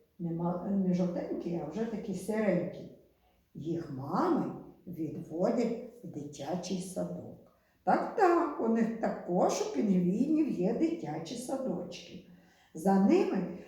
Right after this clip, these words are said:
придивляються декілька мам пінгвінів, а останні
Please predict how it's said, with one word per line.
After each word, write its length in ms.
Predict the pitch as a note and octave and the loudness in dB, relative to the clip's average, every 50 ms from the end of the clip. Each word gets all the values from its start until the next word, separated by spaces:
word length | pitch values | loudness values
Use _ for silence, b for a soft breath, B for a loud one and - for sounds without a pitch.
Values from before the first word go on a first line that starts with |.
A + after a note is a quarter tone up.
| B B | B B
придивляються 960 | - G3+ G3+ G3 F3+ G#3 F#3+ G3 G3+ A3+ C4+ D4+ D4 C4+ - - - G#3+ F3+ F3 | -2 0 0 2 2 2 4 4 6 6 4 4 4 2 0 0 -2 -4 -2 0
декілька 580 | G3 G3+ F#3+ - - F3 F3 - - F3 F3 F3+ | 2 2 2 0 -2 -4 -2 -2 -2 0 2 4
мам 380 | F3+ F3 E3+ E3+ E3+ - - - - - - - | 4 4 2 0 -2 -4 -6 -10 -14 -12 -6 -2
пінгвінів, 760 | F#3+ F3 C#3 B2 B2+ C3 - C#3+ C#3+ C#3+ D3 A3+ C#4+ F4+ - - B B B B B B B | 0 0 0 0 -4 -6 -8 -8 -8 -6 -2 0 0 0 0 -2 B B B B B B B
а 160 | - F3+ F#3 | 0 2 4
останні 960 | G3 F#3+ F#3+ F#3 F#3+ F#3 F3+ F3 E3+ F#3 G#3 C4+ G4 A#4+ - - B4+ - - | 4 4 2 0 0 0 0 2 4 4 4 4 4 2 0 -2 -4 -6 -8